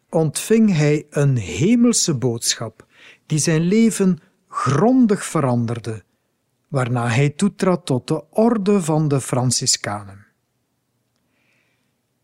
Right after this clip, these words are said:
Hij was wel net voor de oorlog getrouwd,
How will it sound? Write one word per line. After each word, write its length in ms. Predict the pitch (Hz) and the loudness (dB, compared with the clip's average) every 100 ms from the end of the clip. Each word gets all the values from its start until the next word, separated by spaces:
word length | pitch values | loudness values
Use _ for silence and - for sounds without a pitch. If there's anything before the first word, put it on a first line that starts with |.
| _ | _
Hij 240 | - 135 131 | -6 -2 0
was 280 | 170 220 - | 2 0 0
wel 380 | 139 156 226 - _ _ | 2 2 0 -4 _ _
net 480 | 127 151 226 - - _ | 0 2 0 -2 -16 _
voor 520 | - 101 143 233 247 | -16 -4 0 2 2
de 140 | 175 | 0
oorlog 480 | 202 147 175 202 160 | 0 0 2 0 0
getrouwd, 760 | 143 - 147 160 120 104 - | -2 -4 -2 0 0 -4 -12